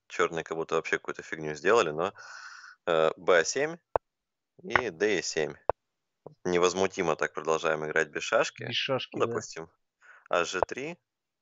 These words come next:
Speaker 1: Просто меняемся назад, же Ф шесть и грозим напасть Ц Д шесть. Ну, здесь проще всего Ф Ж пять белым пойти и все-таки ничья.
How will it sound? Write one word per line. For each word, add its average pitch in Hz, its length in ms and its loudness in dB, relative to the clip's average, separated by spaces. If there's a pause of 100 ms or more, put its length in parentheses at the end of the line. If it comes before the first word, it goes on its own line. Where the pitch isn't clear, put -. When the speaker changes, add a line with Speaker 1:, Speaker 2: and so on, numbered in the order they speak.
(400)
Speaker 1:
Просто 120 280 0
меняемся 92 400 0
назад, 76 320 0
же 76 120 -2
Ф - 80 -6
шесть - 400 0
и 269 100 -10
грозим 98 340 2
напасть 85 320 0
Ц - 100 -14
Д 76 60 -8
шесть. - 400 -8 (220)
Ну, 135 80 -8
здесь 131 180 0
проще 104 220 0
всего 92 260 0
Ф 80 100 2
Ж 87 120 -4
пять 76 240 0
белым 73 280 -6
пойти 87 400 -8
и 73 220 -14 (1080)
все-таки 87 340 -4
ничья. 78 400 -4